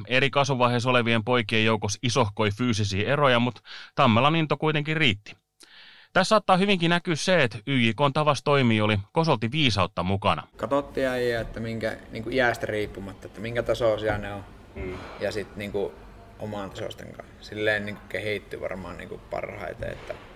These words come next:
Speaker 2: ei jäänyt jalkoihin ja sitten ei ollut liian ylivoimainen missään. Mä muistan, että se oli se ainakin se tarkoitus. Niinku joku vält-, ehkä aloitti jopa vähän myöhemmin.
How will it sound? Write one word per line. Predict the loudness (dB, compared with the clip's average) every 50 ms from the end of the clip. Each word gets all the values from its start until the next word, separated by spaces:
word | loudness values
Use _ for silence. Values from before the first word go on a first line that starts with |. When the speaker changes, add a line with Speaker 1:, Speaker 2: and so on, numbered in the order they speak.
| -20 -20 -20 -20 -20 -20 -20 -20 -18 -18 -16 -16 -12 -6
Speaker 2:
ei | -4 -2 -2 -2
jäänyt | -2 -2 -4 -6 -4 -2
jalkoihin | -2 0 0 0 -2 -4 -4 -4 -4 -4 -2 -2
ja | -4 -4
sitten | -6 -8 -10 -6 -2 0 0
ei | 0 0
ollut | -4 -6 -6 -4
liian | -2 -2 -2 -2 -2
ylivoimainen | -4 -4 -6 -6 -6 -6 -6 -8 -8 -12 -12 -12
missään. | -12 -12 -12 -12 -12 -12 -12 -12 -12 -12 -12 -14 -16 -18 -20 -20 -20 -20 -20 -20 -20 -20 -20 -18 -12 -8
Mä | -8 -6
muistan, | -2 -2 -2 -2 -2 -2 -4 -6
että | -6 -6
se | -4
oli | -4 -2 -2
se | -2 -2
ainakin | -4 -4 -6 -8 -6
se | -6 -6 -6
tarkoitus. | -4 -4 -2 -2 -2 -4 -8 -12 -16 -16 -18 -12 -10
Niinku | -8 -6 -6 -4 -2
joku | -2 -2 -2 -2 -4 -2 0
vält-, | 0 -2 -2 -6 -14 -12 -10
ehkä | -10 -8 -4 -2
aloitti | -2 -2 -2 -2 -4 -4
jopa | -4 -2 -4 -6 -6
vähän | -4 -4 -4 -4 -4
myöhemmin. | -2 -2 -2 -2 -4 -6 -6 -8 -10 -10